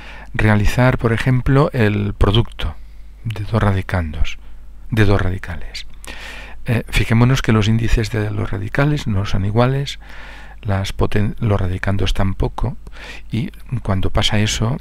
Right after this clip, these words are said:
recurrimos a la forma de expresar los radicales en forma de potencia con exponente fraccionario, donde el tres va en el denominador, que es el índice, y en el numerador de la potencia de base dos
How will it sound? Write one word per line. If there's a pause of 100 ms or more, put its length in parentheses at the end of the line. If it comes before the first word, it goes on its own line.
(120)
recurrimos (360)
a
la
forma
de
expresar
los
radicales (340)
en
forma
de
potencia
con
exponente
fraccionario, (560)
donde
el
tres
va
en
el
denominador,
que
es
el
índice, (600)
y
en
el
numerador
de
la
potencia
de
base
dos